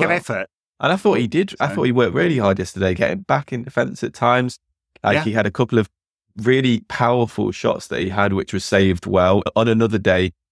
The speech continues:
Speaker 1: a goalkeeper, especially with the way that Rashford hits the ball and it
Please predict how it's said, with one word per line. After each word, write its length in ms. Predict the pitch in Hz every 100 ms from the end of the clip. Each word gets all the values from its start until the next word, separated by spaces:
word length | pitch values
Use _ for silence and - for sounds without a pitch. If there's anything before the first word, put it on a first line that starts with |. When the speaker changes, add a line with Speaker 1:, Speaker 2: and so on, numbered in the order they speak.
| _ _ _ _ -
Speaker 1:
a 120 | 104
goalkeeper, 640 | 107 107 - 98 98 90 -
especially 440 | - - 120 - 98
with 220 | 90 95
the 100 | 98
way 240 | 90 101 98
that 120 | -
Rashford 400 | 92 90 - 92
hits 240 | 110 -
the 80 | 92
ball 240 | 92 92
and 120 | 87
it 120 | 82